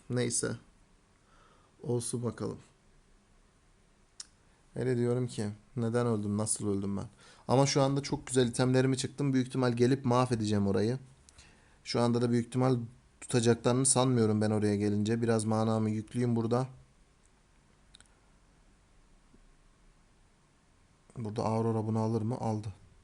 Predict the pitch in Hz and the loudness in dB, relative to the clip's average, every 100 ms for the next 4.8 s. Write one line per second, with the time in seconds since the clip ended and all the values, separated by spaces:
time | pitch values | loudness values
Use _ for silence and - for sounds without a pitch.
0 | _ _ - - 107 - 101 120 - - | _ _ -14 -8 -8 -4 -4 -4 -10 -20
1 | - - - - - - _ - - - | -20 -20 -20 -20 -20 -20 _ -20 -20 -20
2 | - - - - - 139 135 120 117 117 | -20 -20 -20 -10 -4 0 0 2 2 2
3 | 117 117 110 107 107 107 - 107 107 104 | 2 2 2 0 -4 -6 -6 -2 -2 -2
4 | 113 110 110 110 101 98 98 95 | -2 -2 -2 0 0 -2 -2 -4